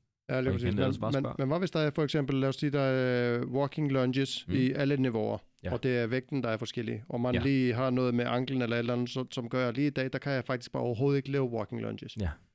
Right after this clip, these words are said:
Speaker 1: Der tænker jeg, fordi hvis de ligger på alle niveauerne, bare med forskellige vægte, der er man jo vel nødt til at bare, bare bytte øvelsen ud med noget andet.
Speaker 2: Ja,
Speaker 1: Lave
Speaker 2: men
Speaker 1: nogle
Speaker 2: i-
Speaker 1: air squats, eller hvad man nu kan.
Speaker 2: Ja, og igen,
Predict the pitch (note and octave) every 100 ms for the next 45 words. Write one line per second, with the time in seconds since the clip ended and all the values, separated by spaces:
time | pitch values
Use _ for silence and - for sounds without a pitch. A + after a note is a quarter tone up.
0 | _ - D3 E3 D3 C#3+ B2 A#2+ B2+ C3
1 | C3+ C3+ C#3 E3+ F3+ D3 C#3+ D3+ C3+ C3+
2 | C#3 C#3 C#3 C3 B2+ A#2+ A#2 - B2 A#2
3 | B2 B2+ B2 - - _ _ - C#3+ C#3+
4 | C3+ C3 C3 C3 C#3 B2+ A#2+ - C3+ B2
5 | B2+ C3 B2 - C3+ A#2+ C3+ B2+ B2+ B2
6 | A#2 A2 A2+ - - _ _ _ - G#2+
7 | B2 - - A#2+ A#2 A#2+ A#2+ A#2+ B2+ A#2+
8 | A#2 G#2+ G#2+ A2 A2 A2 A2 A2 - -
9 | - A#2 F2+ - _ _ A#2+ A2 G#2 A2+
10 | B2 C#3+